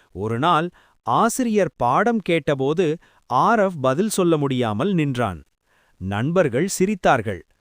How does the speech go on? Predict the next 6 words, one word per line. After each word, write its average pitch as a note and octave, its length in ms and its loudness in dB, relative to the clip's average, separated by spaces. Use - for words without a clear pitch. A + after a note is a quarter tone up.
அவனுக்கு F3 500 2
மிகவும் D#3 540 0
வெட்கமாக C#3+ 680 0
இருந்தது. A#2 500 -2
வீட்டிற்கு G3+ 640 0
வந்ததும் D3+ 520 0